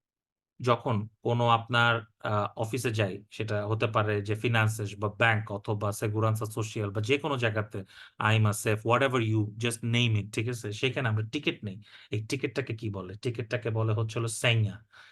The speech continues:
সেঞ্জা, ঠিক আছে? সেইনাস। টিকিটটাকে সেইনা বা সেইনাস বলে, ঠিক আছে? তো, আহ, preciso de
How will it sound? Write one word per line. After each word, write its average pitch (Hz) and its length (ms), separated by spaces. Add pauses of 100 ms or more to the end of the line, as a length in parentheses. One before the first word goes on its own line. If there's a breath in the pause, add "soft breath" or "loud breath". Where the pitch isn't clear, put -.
সেঞ্জা, 110 480 (160)
ঠিক 120 180
আছে? 113 260 (300 loud breath)
সেইনাস। 120 800 (640)
টিকিটটাকে 117 560
সেইনা 127 460
বা 120 120
সেইনাস 123 500
বলে, 95 300
ঠিক 131 200
আছে? 104 240 (380 loud breath)
তো, 107 280 (280)
আহ, 107 440
preciso 156 320
de 160 120